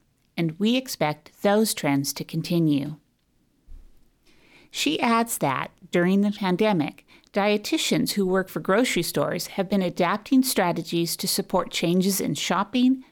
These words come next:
cooking, and eating habits. They have worked with website updates, digital messaging, virtual cooking classes, telenutrition sessions, Instagram videos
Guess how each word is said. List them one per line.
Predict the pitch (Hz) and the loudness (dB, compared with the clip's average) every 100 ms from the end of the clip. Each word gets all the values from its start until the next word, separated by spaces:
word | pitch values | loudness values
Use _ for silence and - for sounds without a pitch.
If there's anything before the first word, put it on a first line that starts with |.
| _ | _
cooking, | - 208 196 190 185 196 _ 208 | -2 -2 0 0 0 -4 _ -4
and | 208 | 0
eating | 233 226 196 | 2 4 2
habits. | 165 135 - - - - _ _ _ _ _ _ _ _ _ _ | 2 -2 -6 -8 -10 -12 _ _ _ _ _ _ _ _ _ _
They | 185 | 2
have | 196 196 190 | 2 2 2
worked | 185 - | -2 0
with | 165 170 | -4 0
website | 170 208 - 240 240 | 0 0 0 0 0
updates, | 240 240 233 226 226 - - _ | -4 0 0 2 -2 -10 -16 _
digital | 190 214 247 | 2 4 4
messaging, | 233 202 196 196 202 202 196 202 - _ | 4 2 0 -2 0 0 0 -4 -10 _
virtual | - 196 208 196 165 | 2 2 2 0 0
cooking | - 294 - 240 | -2 -6 2 4
classes, | 226 160 160 165 151 160 - - - _ | 4 2 0 0 0 -2 -14 -20 -20 _
telenutrition | - 269 294 392 285 - 180 - 160 | -4 0 2 6 4 4 0 0 -2
sessions, | 156 147 156 - 165 - - - _ _ - | -2 -4 -6 -6 -4 -6 -10 -20 _ _ 2
Instagram | 269 277 - 269 233 202 | 4 4 2 2 2 4
videos | 185 170 165 160 160 | 2 2 2 2 2